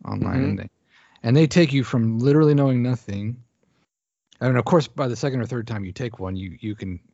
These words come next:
Speaker 1: pretty much go halfway through the course and you, you've heard most of that stuff.
Speaker 2: Mm-hmm.
Speaker 1: But,
Speaker 2: Mm-hmm.
Speaker 1: but they're, they're designed so if you don't know anything, you can take this course, take it in a few weeks if you want, or a couple months, or whatever pace you wanna go to,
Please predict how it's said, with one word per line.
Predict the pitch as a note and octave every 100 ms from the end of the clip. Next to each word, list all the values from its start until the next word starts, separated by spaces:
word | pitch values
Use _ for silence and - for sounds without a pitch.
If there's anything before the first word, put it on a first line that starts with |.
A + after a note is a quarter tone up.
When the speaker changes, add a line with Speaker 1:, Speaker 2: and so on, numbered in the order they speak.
| _
Speaker 1:
pretty | - A#2
much | G2 -
go | G#2 F#2+ -
halfway | G2 F#2 F#2
through | -
the | F#2
course | F2 - G#2+ -
and |
you, | F#2+ F#2+ - _
you've | - G#2 G#2 _ _ _
heard | - B2 F#2+
most | F#2 -
of | - _ -
that | - F2+
stuff. | - B2
Speaker 2:
Mm-hmm. | A2+ B2
Speaker 1:
But, | C3 - _ _ _ _ _ -
Speaker 2:
Mm-hmm. | G#2
Speaker 1:
but | B2
they're, | C#3 C#3 A#2+
they're | C#3+
designed | C3 C3+ F3 F3 D3+ C3 -
so | - B2+ A#2+
if | A2+
you | C3
don't | C#3
know | A#2+ A2+
anything, | D3+ A2+ A2
you | G#2
can | G#2
take | - D3
this | C#3+ C3
course, | - A2 G#2+ - - _ _ _ _ _
take | C3 B2
it | A#2+
in | A2+
a | G#2+
few | - A#2
weeks | A2+ A2 -
if | G#2
you | G2
want, | G2 G2+ A2
or | - F2+ F2+
a | -
couple | - -
months, | G2 G2 G#2
or | G2+ G2
whatever | F#2 A#2 A#2
pace | B2+ B2
you | -
wanna | G#2+
go | A#2+
to, | C3 A2